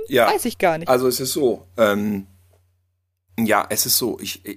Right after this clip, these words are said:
Speaker 1: ich war letztes Jahr, weil ich einfach Zeit hatte, ich war sogar bei meinen Eltern und dann dachte ich, äh, ach, heute Abend, meine Eltern waren irgendwann im Bett und die hatten, weiß nicht, und dann hatte ich Langeweile, es war in Gütersloh und dann dachte ich, ich guck mir mal das neue Kino an,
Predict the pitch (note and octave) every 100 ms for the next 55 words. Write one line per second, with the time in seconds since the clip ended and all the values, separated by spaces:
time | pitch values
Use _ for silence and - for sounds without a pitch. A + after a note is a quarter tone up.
0 | - G#2+ - G#2+ A2+ B2 A#2 A2 C3+ -
1 | B2 A#2 A2+ A#2 A2 A2+ A2+ A#2+ A#2+ -
2 | A#2+ A#2 G#2+ F#2+ F2+ G#2 G#2+ G#2+ G2+ G#2
3 | G#2 F#2+ A#2 A#2 G2 F#2 G2+ G2 G#2 -
4 | G#2+ - A2 - G#2+ A2+ A2 A2+ G#2+ F#2+
5 | G#2+ F2+ A2 G2+ F#2+ F2 F#2 E2+ D#2+ G2+
6 | F2 F#2+ F2+ F#2 D#2+ D#2 C2 D#2+ D2 D#2+
7 | - D2 - - G2 E2+ D#2+ - - G2
8 | - - G2+ A2 F#2 F#2 F2+ E2 - E2+
9 | F2 A#2+ G2+ F#2+ F#2 F2+ F2 F#2+ - G2
10 | - D3+ A2 G#2 F#2 - F2+ F2 - D3
11 | A2 A2 A2+